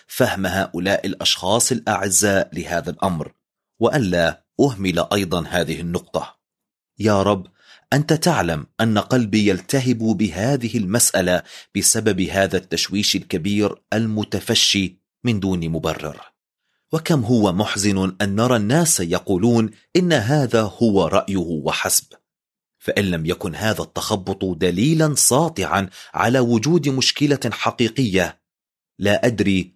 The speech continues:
ماذا سأسمي هذا، ولكننا لا نبالي بآراء أي شخص آخر، بل نريد الحق فقط يا رب.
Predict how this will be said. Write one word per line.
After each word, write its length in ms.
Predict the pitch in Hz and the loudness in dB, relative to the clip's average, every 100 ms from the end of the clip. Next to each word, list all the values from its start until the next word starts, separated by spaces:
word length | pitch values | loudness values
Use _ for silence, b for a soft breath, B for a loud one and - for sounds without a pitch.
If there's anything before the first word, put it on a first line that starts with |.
| _ - | _ -2
ماذا 460 | 104 101 85 85 | 2 2 0 -2
سأسمي 680 | 76 - 90 - 90 82 78 | 0 -2 0 -2 -2 -4 -4
هذا، 420 | 85 76 73 - _ _ _ _ _ _ _ | -2 -2 -4 -6 _ _ _ _ _ _ _
ولكننا 840 | 92 95 95 - 113 101 95 90 80 - | 0 0 0 0 0 2 0 0 -4 -6
لا 380 | 92 110 120 | 0 2 2
نبالي 580 | 113 104 107 107 92 90 | 0 0 0 0 0 -2
بآراء 840 | 78 98 92 87 90 98 - 95 - | 0 0 2 2 2 2 0 -6 -2
أي 280 | 135 160 143 | 0 0 0
شخص 400 | 139 143 - - 131 - | 0 -2 0 0 0 0
آخر، 460 | 98 85 87 82 - B B B - | -2 0 -2 -4 -6 B B B -2
بل 260 | 113 151 | 2 4
نريد 460 | 160 151 143 190 147 | 4 4 4 4 4
الحق 600 | 156 - - 185 - - | 2 0 -2 -2 -2 -4
فقط 500 | 165 202 - 104 - | 0 0 0 -4 0
يا 200 | 92 82 | 0 2
رب. 240 | 85 80 | 0 -4